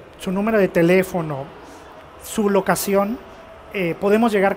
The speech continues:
casi a tocar a la puerta de la persona, ¿no? Este es un ejemplo del log sobre el caso de, de esta base de datos ya del,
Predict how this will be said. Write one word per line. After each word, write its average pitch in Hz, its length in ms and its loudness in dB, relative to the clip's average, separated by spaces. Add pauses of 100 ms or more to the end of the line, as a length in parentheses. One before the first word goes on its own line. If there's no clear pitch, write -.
(140)
casi 220 480 0
a 160 120 0
tocar 190 340 -4
a 185 80 2
la 151 80 -2
puerta 196 320 -4
de 156 80 -6
la 139 120 -6
persona, 139 440 -12
¿no? 196 180 -12 (2250)
Este 202 200 -4
es - 80 -8
un 214 100 0
ejemplo 220 340 0
del 180 220 4
log 190 160 4 (220)
sobre 170 340 0
el 147 100 -2
caso 190 340 0
de, 156 280 0
de 170 140 -4
esta 185 200 -2
base 180 240 0
de 180 80 2
datos 175 260 -2
ya 170 140 2
del, 151 320 0